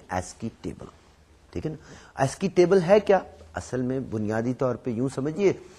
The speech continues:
کہ مختلف کریکٹرز جو کہ پرنٹیبل کریکٹرز ہیں جیسے کہ اے بی سی ڈی یا آپ کا ایکسکلیمیشن مارک، یہ جو آپ یہ ایکسکلیمیشن مارک لگاتے ہیں، فل اسٹاپ، آپ کا greater than کا سائن، آپ کا less than کا سائن، ہر ایک،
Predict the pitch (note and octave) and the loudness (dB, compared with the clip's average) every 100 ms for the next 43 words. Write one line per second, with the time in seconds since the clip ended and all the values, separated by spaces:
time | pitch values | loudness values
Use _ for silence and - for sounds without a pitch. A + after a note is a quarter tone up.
0 | - - _ - D#3+ D#3 B2 D3+ F#3 F#3 | -20 -20 _ 0 2 2 2 2 2 4
1 | - A#3+ C4+ - C#3+ F#2+ - - C#2 - | 4 4 4 4 4 4 0 -6 -6 -8
2 | - _ F#2+ G#2+ B2+ A2+ A#2+ A#2+ B2 A#2 | -20 _ -4 0 0 -2 -4 -2 -2 -2
3 | B2 A2 - B2 A2+ A#2+ A2 - G#2+ G2+ | -2 -2 -2 -4 -4 -2 -2 -4 -6 -2
4 | F2 G2 G2+ - A#2+ A#2+ A#2 - - - | -2 -2 -4 -4 -2 0 -2 -6 -18 2
5 | B2 A2+ F#2+ A2+ - G2+ G#2 - - A2 | 6 6 6 2 2 0 0 -4 0 2
6 | A#2 B2 - B2 G#2 G#2 G#2 G#2 G2 G2+ | 2 -2 -2 -2 0 -2 -2 -2 2 4
7 | F#2+ - F#2 F#2+ - - - G2+ F2 G2 | 2 0 -2 -2 -6 -12 -4 -4 -4 -4
8 | F#2 D2+ G#2+ G2+ G2 G2 G2 F2+ E2+ F2+ | -6 -6 -4 0 2 2 0 -2 -4 -6
9 | F2+ F2 - _ - C#3+ B2+ - G#2 F#2 | -8 -10 -14 _ 0 2 2 0 -2 0
10 | - _ _ - - G2 G2 - F2+ F2 | -2 _ _ -20 -8 -4 -4 -2 -4 0
11 | A2 A#2 A#2 G#2 G2 F#2 - E2+ F2 F2 | 0 2 2 2 0 -4 -6 -8 -8 -8
12 | F2 G#2+ C3+ G2 F2+ F#2+ F#2 E2 - - | -4 -2 0 -4 -6 -8 -8 -10 -12 -20
13 | - - _ B2 F3+ A3+ A#3 - - D#3+ | -20 -20 _ 4 8 10 8 2 0 4
14 | E3 D#3 | 4 0